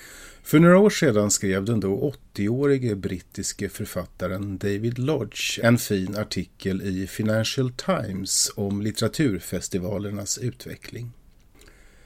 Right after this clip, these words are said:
"Nittonhundrasextio", skriver han, "när jag debuterade fanns det bara en litteraturfestival i Storbritannien. Den i Cheltenham, grundad nittonhundrafyrtionio.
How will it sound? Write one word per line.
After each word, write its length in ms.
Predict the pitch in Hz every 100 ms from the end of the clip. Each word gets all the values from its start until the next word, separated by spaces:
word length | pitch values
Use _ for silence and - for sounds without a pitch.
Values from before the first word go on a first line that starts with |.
| - -
"Nittonhundrasextio", 1200 | 139 143 151 151 147 139 180 143 - - 147 87 85
skriver 380 | - 104 95 90
han, 300 | 90 98 101 - -
"när 180 | 113 113
jag 260 | 147 175
debuterade 720 | 147 139 120 - - 82 107 98 - - - - - -
fanns 320 | - 98 95
det 100 | -
bara 340 | 123 110 104 127 -
en 480 | 151 135 90 90 98 101
litteraturfestival 1300 | 95 95 101 - 127 95 - - - 101 92 87 95 -
i 80 | -
Storbritannien. 880 | - 120 90 - 82 98 98 104 - _ _ _ - - - -
Den 320 | 110 110 110
i 120 | 101
Cheltenham, 1080 | 127 - 98 113 123 123 110 110 98 90 104
grundad 600 | 107 131 92 80 90 92 104
nittonhundrafyrtionio. 1500 | 107 123 - 87 87 95 90 92 - - - 98 110 104 92